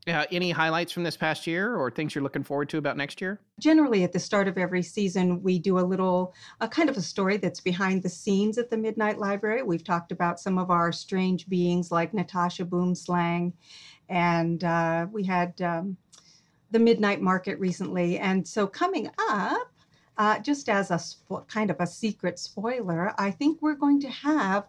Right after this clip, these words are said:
Speaker 2: for the opener of season ten, the birth of Irma, which is, uh, my little demon child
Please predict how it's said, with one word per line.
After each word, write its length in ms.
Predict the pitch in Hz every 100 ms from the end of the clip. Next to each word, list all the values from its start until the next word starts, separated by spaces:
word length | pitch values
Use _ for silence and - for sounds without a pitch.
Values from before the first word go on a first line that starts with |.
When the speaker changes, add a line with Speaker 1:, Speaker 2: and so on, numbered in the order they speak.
| -
Speaker 2:
for 460 | 196 190 190 196 196
the 460 | 190 185 185 180 -
opener 380 | 214 233 226 214
of 80 | 180
season 400 | - 185 170 175
ten, 380 | - 220 180 196 - - - 190
the 400 | 214 202 202 190
birth 380 | 160 208 262 247
of 120 | 202
Irma, 560 | - 190 196 175 147 - _ _ _ _ _ _
which 260 | 196 196 208
is, 320 | 190 175 - -
uh, 200 | 185 180
my 240 | 202 196 202
little 240 | 196 190
demon 460 | 165 202 202 190 175
child 640 | - 175 156 156 165 -